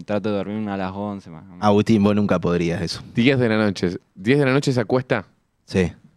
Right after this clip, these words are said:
Speaker 2: Vos nunca
Speaker 3: Claro.
Speaker 2: podrías.
Speaker 3: Llego a casa,
Speaker 2: Tu
Speaker 3: ya está.
Speaker 2: noche está arrancando ahí.
Speaker 3: Sí, no, bueno, pero no, yo no soy el ejemplo, Juanchi, no soy
Speaker 2: No,
Speaker 3: ejemplo
Speaker 2: sos
Speaker 3: de
Speaker 2: el
Speaker 3: nada,
Speaker 2: ejemplo a
Speaker 3: ya sabemos
Speaker 2: seguir.
Speaker 3: que no somos el
Speaker 2: Pero
Speaker 3: ejemplo de
Speaker 2: pará,
Speaker 3: nada.
Speaker 2: ¿y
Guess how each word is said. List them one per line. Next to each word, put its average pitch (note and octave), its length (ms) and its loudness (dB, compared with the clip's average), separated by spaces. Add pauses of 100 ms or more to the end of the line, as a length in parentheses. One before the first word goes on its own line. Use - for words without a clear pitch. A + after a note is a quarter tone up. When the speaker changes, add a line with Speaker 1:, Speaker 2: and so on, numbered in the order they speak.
(560)
Speaker 2:
Vos A#2 160 2
nunca C3+ 160 2
Speaker 3:
Claro. B2+ 100 4
Speaker 2:
podrías. A2 540 0
Speaker 3:
Llego B2 240 0
a G#2+ 80 -4
casa, G#2+ 280 -4
Speaker 2:
Tu A2+ 80 4
Speaker 3:
ya A#2 40 4
está. B2 100 2
Speaker 2:
noche D#3 140 0
está C3+ 140 2
arrancando G#2+ 520 0
ahí. E2+ 180 -2 (220)
Speaker 3:
Sí, D3 220 2
no, D#3 160 2
bueno, D3+ 240 0
pero B2+ 160 2
no, C#3 80 2
yo E3+ 160 0
no E3 80 4
soy D#3 120 2
el D3+ 40 2
ejemplo, C#3+ 300 -2
Juanchi, D3 260 -2
no C#3 80 2
soy C#3+ 100 0
Speaker 2:
No, B2+ 100 4
Speaker 3:
ejemplo C#3 200 2
Speaker 2:
sos E3 100 2
Speaker 3:
de D#3 60 4
Speaker 2:
el C#3+ 60 -2
Speaker 3:
nada, C#3 100 0
Speaker 2:
ejemplo C3+ 240 2
a - 40 2
Speaker 3:
ya A#2+ 40 -4
sabemos A2+ 240 2
Speaker 2:
seguir. A2+ 140 0
Speaker 3:
que G#2+ 80 0
no A2+ 80 4
somos A2+ 180 0
el G#2 40 0
Speaker 2:
Pero C3 120 2
Speaker 3:
ejemplo D3 140 2
de D#3 60 2
Speaker 2:
pará, E3 100 4
Speaker 3:
nada. A2+ 120 -2
Speaker 2:
¿y A#2 40 -2